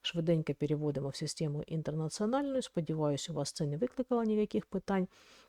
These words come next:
Я записала здесь заряд, е, протона як заряд електрона, але якщо що, ви можете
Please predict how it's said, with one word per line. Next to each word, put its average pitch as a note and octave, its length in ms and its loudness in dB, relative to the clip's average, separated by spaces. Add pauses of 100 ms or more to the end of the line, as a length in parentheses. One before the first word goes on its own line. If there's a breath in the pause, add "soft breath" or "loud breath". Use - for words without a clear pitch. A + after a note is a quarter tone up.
(100)
Я F3+ 200 6
записала D3 560 2
здесь C#3+ 280 2
заряд, D#3 440 2
е, D3 460 0
протона D3+ 560 2 (140)
як D#3+ 360 -2
заряд D#3 360 0
електрона, B3+ 600 2
але F#3+ 240 4
якщо F3 220 0
що, A3+ 220 2
ви F3+ 80 4
можете D#3 380 2